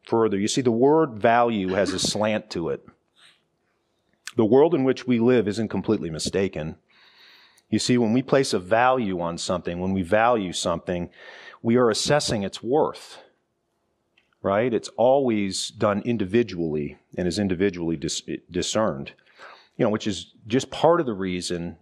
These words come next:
that it seems to me that demanding a pagan country follow a Protestant set of rules when so many find no value in it will never work. It'll never work.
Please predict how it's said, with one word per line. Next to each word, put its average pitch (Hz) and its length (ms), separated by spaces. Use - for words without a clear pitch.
that 110 120
it - 100
seems 120 360
to 101 100
me 101 360
that 90 180
demanding 117 500
a 90 60
pagan 131 480
country 107 500
follow 104 400
a 80 60
Protestant 123 600
set 113 240
of 92 80
rules 90 680
when 92 160
so 123 240
many 123 220
find 107 600
no 113 240
value 110 580
in 71 80
it - 240
will 95 140
never 101 280
work. 101 360
It'll 98 160
never 113 240
work. 90 440